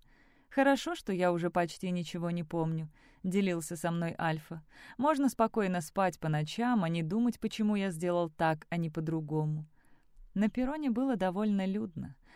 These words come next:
Многие вышли проводить Люшера и Фороса. Они отправлялись в Лоусон одним поездом со мной. Примархи выкупили целый вагон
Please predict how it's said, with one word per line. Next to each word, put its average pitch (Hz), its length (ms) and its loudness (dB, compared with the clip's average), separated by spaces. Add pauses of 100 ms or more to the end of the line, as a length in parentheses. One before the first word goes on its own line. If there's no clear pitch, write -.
(120)
Многие 180 420 2
вышли 180 320 -4
проводить 170 600 -2
Люшера 180 520 -2
и 180 80 -2
Фороса. - 640 -8 (160)
Они 214 280 2
отправлялись 165 720 0
в 165 100 -6
Лоусон 175 460 -2
одним 156 320 -2
поездом 156 460 -2
со 147 180 -6
мной. 120 320 -8 (560)
Примархи 196 460 2
выкупили 185 460 -2
целый 175 360 -2
вагон 175 420 0